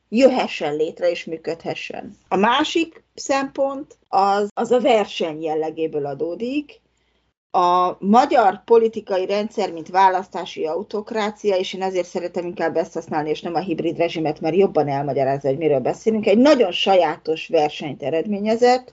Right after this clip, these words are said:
Ezt ugye Andrea Schedler egy kétszintű aszimmetrikus játéknak nevezi, amikor ugye nem pusztán lejt a pálya, tehát nem arról van szó, hogy ez egy olyan futballmeccs, ahol, ö, lejt a pálya, tehát mindig könnyebb lesz nekem gólt rúgni,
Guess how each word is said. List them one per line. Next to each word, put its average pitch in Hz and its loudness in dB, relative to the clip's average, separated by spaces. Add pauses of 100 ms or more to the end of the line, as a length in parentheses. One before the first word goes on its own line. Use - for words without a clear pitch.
Ezt - 0
ugye 208 6
Andrea 220 4
Schedler 208 0
egy 190 -6
kétszintű 214 0
aszimmetrikus 165 -8
játéknak 165 -6
nevezi, 233 0
amikor 196 0 (240)
ugye 202 2
nem 277 2
pusztán 226 0
lejt 185 -2
a 160 -6
pálya, 135 -6 (240)
tehát 156 -6
nem 226 0
arról 190 2
van 175 -6
szó, 190 -6
hogy 180 -4
ez 175 -2
egy 180 -4
olyan 175 0
futballmeccs, 165 -2
ahol, 160 2 (340)
ö, 165 2 (300)
lejt 180 2
a 170 -6
pálya, 175 -2
tehát 165 -6
mindig 165 -10 (120)
könnyebb 165 -4
lesz 147 -4
nekem 151 -6
gólt 147 -2
rúgni, 247 0